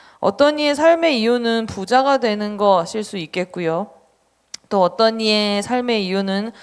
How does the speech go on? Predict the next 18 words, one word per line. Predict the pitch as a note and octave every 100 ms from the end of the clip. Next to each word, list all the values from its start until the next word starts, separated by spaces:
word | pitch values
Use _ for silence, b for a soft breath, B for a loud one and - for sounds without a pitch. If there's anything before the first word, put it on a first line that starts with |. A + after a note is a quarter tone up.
| B B
뭐 | - E3+
명예를 | E3 E3+ G#3 C4
얻는 | A#3+ E3+ F#3 G#3+
것일 | G3+ G3 D#3+ A3+
수도 | G#3 F#3+ F#3
있겠습니다. | D#3 F3+ - F3 E3 D#3 D3 F#3 G#3 B B B -
그런데 | G3 F#3 F#3
세상의 | C4+ C#4 C#4+ C4+
온갖 | G#3 G3+ A3 A#3+ B3 B3+ B3+
부귀영화와 | - G3+ G3+ G#3+ F#3+ F#3+ A3 A3 G3+ F#3
명예를 | E3+ E3+ F#3 A3 G#3+
가졌던 | G#3 E3+ F#3 F3+ F#3 F3+
솔로몬이 | A#3+ B3 B3+ A#3 F3+ F#3 G3 D3+
그 | G3
모든 | E3 E3+ F#3+ B3
것이 | G#3 G3+
헛되다라고 | G#3 C4 C#4+ - - D#4 D4+ A#3 G#3+ E3 D#3 F#3
하는데, | F#3+ A#3+ A#3+ A3 E3 D3+ E3 D#3+